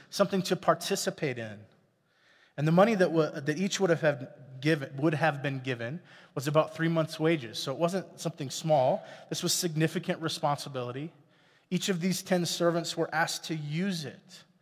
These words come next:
not to just protect it or sit on it. And the master instructs them to use it wisely as a tool to put to work.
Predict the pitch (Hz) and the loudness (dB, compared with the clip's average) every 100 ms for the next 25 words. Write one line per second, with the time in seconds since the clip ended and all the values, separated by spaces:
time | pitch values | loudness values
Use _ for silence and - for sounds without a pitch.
0 | _ _ - 160 - 175 - 147 151 - | _ _ -2 -2 0 -6 -6 -6 -6 -4
1 | - 160 160 147 160 147 - - 135 127 | -8 -2 -2 -2 -4 -4 -4 -4 -2 -2
2 | 143 - - - - - _ - 147 170 | -4 -10 -20 -20 -20 -20 _ -2 4 4
3 | 180 - 160 - - 196 - 185 175 175 | 4 0 -2 -2 0 0 2 -2 0 -4
4 | 156 156 127 139 160 175 165 180 180 156 | -2 -4 -2 2 2 0 -2 -4 -2 -6
5 | 139 135 - 151 127 123 127 - _ _ | -8 -12 -8 -4 -4 -6 -10 -16 _ _
6 | _ _ 143 - 151 - - 123 113 107 | _ _ -16 -6 -6 -6 -10 -10 -10 -14